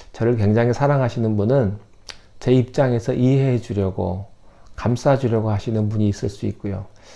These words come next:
평소에 저에 대해서 별로 이렇게 안 좋은 감정이나 미워하는 마음이 있는 분이면 최대한 그것을 들춰내서 비판하려고 애를 쓸 것입니다.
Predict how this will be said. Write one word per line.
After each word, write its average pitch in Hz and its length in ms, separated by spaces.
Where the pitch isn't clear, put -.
평소에 151 400
저에 113 300
대해서 107 340
별로 104 300
이렇게 98 520
안 113 240
좋은 127 240
감정이나 101 580
미워하는 123 500
마음이 104 340
있는 107 300
분이면 104 520
최대한 143 500
그것을 107 380
들춰내서 104 840
비판하려고 104 800
애를 95 220
쓸 - 200
것입니다. - 520